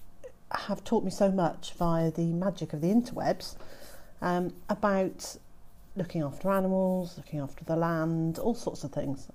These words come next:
Um, and when we started, uh, on our small holding about fifteen months ago, we knew almost nothing. I was quite a good gardener, but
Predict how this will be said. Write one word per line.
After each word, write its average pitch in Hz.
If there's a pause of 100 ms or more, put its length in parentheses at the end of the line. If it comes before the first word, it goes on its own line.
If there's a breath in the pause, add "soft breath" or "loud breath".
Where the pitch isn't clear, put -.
(140)
Um, 156 (880)
and 180 (360)
when 208
we 196
started, 185 (160)
uh, 160 (320)
on 165
our 160
small 180
holding 151
about 147
fifteen 165
months 160
ago, 151 (500 loud breath)
we 254
knew 214
almost 196
nothing. 151
I 160
was 151
quite -
a -
good 202
gardener, 165 (200)
but -